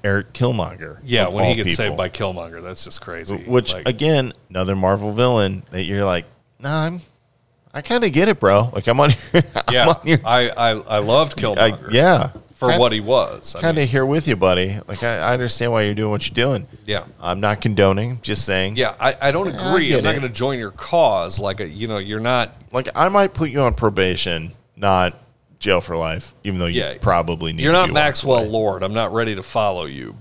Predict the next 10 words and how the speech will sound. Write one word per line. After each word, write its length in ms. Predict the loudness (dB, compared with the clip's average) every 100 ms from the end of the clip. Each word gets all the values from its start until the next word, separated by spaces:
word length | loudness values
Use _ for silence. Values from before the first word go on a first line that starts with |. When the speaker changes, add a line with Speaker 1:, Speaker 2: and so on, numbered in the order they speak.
| _ 2
Speaker 2:
but 680 | 4 4 -2 -4 -2 -2 -4
Speaker 1:
Exactly. 720 | -6 -4 -6 -6 -6 -6 -8 _ 0
Speaker 2:
but 420 | 2 4 0 -6 _ -8
I 60 | -6
get 280 | -2 -2
where 100 | 0 -4
you're 60 |
<laughs> 60 | -6
coming 400 | -8 -8 -10 -14
from. 540 | -16 -14 -14 -14 -16